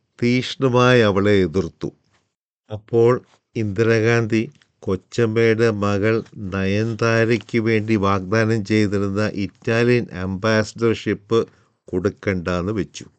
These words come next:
അതോടെ വിജയലക്ഷ്മി ജനതാ പാർട്ടിയിൽ ചേർന്ന് ശക്തമായി കോൺഗ്രസിൻ്റെ എതിരെ പയറ്റി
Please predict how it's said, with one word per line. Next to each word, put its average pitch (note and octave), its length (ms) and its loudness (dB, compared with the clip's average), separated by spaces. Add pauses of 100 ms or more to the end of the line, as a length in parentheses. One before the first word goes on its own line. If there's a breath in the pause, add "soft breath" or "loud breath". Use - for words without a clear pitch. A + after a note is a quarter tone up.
(800 soft breath)
അതോടെ B2 640 4
വിജയലക്ഷ്മി G#2+ 840 0
ജനതാ F#2+ 460 0
പാർട്ടിയിൽ G#2 480 0
ചേർന്ന് F#2+ 400 -2
ശക്തമായി A#2 800 0
കോൺഗ്രസിൻ്റെ G2+ 760 -2
എതിരെ F#2+ 320 0
പയറ്റി F2 560 -4